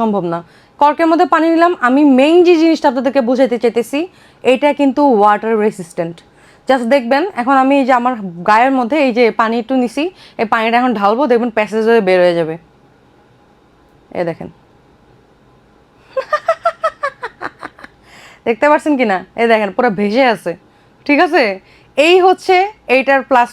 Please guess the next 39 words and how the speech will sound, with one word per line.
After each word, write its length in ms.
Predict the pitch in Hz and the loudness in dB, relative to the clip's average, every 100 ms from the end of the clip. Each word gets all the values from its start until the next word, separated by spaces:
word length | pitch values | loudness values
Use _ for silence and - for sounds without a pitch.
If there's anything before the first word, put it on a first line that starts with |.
| - | -2
পয়েন্ট 220 | 262 359 - - - | -2 -2 -8 -18 -2
যে 60 | 240 | 0
এটা 120 | 247 277 - | 0 -2 0
totally 340 | 302 311 311 294 247 247 | 0 2 2 2 0 2
ওয়াটার 260 | 220 233 262 247 | 2 2 2 2
রেসিস্ট্যান্ট। 400 | 233 247 277 320 - - - | 0 -2 -4 -4 -6 -6 -4
তার 100 | 254 | 0
পাশাপাশি 360 | 254 262 277 277 240 | -2 0 -2 -2 -2
দেখেন 220 | - 262 392 - _ _ _ - | -2 -2 -6 -10 _ _ _ -2
এটা 120 | 233 269 | 0 2
কিন্তু 160 | 294 277 277 | 0 0 2
উইঠা 220 | 285 269 294 | 2 4 2
আসবে 140 | 233 208 | 2 0
না, 40 | 196 | 0
এই 40 | 190 | 0
দেখেন 140 | 190 196 | -2 -4
চিটচিটে 360 | 262 - 269 240 | -6 -4 -2 0
কোনো 100 | 226 208 | -2 -2
ভাব 100 | 190 165 | -2 -4
নাই, 100 | 160 165 _ _ _ _ - | -8 -12 _ _ _ _ 0
এই 60 | 240 | 0
দেখেন 200 | 208 170 165 - _ _ _ _ _ _ _ | 0 -6 -10 -16 _ _ _ _ _ _ _
কোনো 200 | 277 285 330 359 | 0 4 2 2
চিটচিটে 360 | - 302 302 277 240 | -2 -4 -2 0 0
ভাব 100 | 220 220 | 0 -2
নাই, 80 | 208 | -4
কিংবা 160 | 233 233 | -2 0
এই 40 | 233 | 2
যে 40 | 240 240 | 2 2
উইঠা 200 | 240 254 | 2 0
আসতেছে 280 | 240 254 226 226 | 0 -4 0 0
এমন 120 | 233 226 | 0 -2
কোনো 140 | 226 254 359 _ _ - | -2 -2 -4 _ _ -6
সিনড্রোম 340 | - 285 277 285 | 0 2 2 2
কিন্তু 120 | 277 254 | 2 0
এটার 160 | 220 220 | 0 -2
মধ্যে 180 | 214 220 170 | -2 -2 -2
নাই। 100 | 160 - _ _ _ _ 190 | -4 -12 _ _ _ _ -6
দেখেন 220 | 185 160 | -6 -8